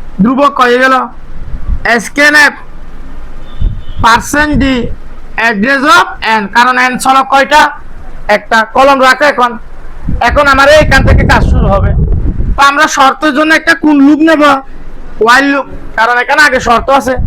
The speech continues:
লুপের মধ্যে কোন লুপে আগে শর্ত আছে? while লুপে। আমার শর্ত কি? কাউন্ট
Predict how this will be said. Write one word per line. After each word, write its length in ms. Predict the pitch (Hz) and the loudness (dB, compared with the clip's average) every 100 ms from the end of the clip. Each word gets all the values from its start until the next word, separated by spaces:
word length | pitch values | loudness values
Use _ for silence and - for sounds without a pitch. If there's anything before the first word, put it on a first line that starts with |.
| - - - - 214 | 0 2 2 2 2
লুপের 340 | 233 294 302 320 320 | 2 2 2 2 0
মধ্যে 200 | 269 330 | 0 -2
কোন 200 | 302 277 262 | 0 0 0
লুপে 300 | 277 285 330 339 285 | -2 2 2 4 2
আগে 120 | 262 | 0
শর্ত 260 | 262 254 269 285 | -2 -2 0 -2
আছে? 140 | 285 277 - - | -2 -2 -4 -2
while 180 | 208 226 | 0 0
লুপে। 200 | 233 226 220 - - - - | 0 -4 -6 -8 -12 -8 -4
আমার 180 | 240 285 | 0 0
শর্ত 320 | - 277 262 311 311 | 2 0 2 -2 2
কি? 120 | 330 403 523 - - - - - - | 0 0 -6 -12 -12 -10 -10 -10 -2
কাউন্ট 720 | 220 240 262 262 294 339 403 | 2 4 4 4 4 2 -2